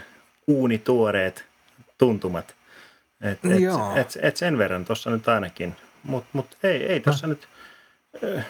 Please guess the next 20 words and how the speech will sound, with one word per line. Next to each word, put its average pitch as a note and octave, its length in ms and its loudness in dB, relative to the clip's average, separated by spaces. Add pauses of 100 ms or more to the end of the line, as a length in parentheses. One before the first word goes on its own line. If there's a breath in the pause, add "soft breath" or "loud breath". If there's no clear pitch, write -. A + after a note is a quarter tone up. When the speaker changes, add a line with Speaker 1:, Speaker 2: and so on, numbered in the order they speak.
(140)
Speaker 1:
sen E3+ 240 0
ihmeempiä. F2+ 680 -2 (840 soft breath)
Speaker 2:
No D#3 80 2
tosta - 240 4
on C#3 40 -2
tosi C#3+ 200 4
mielenkiintoista A2 540 0
kuulla. A#2 220 4
Mä A2 140 0
oon, A2 160 -2 (240)
nyt A#2+ 160 -2
sit A#2 200 -4 (100)
on A2+ 160 0
ollut A#2 280 0
toi A#2+ 140 4
Pro B2 260 2
Max A2 300 -2
on A2 100 2
ollut A2 260 -2
tuolla A2+ 220 2